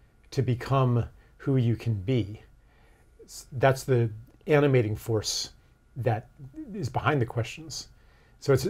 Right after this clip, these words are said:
not actually about finding the answers. Someone asked me today a question, something like, um, uh, "How do I, how do I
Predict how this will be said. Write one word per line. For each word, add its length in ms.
not 260
actually 440
about 280
finding 260
the 140
answers. 460
Someone 280
asked 180
me 80
today 420
a 20
question, 460
something 320
like, 260
um, 240
uh, 160
"How 260
do 160
I, 480
how 240
do 180
I 340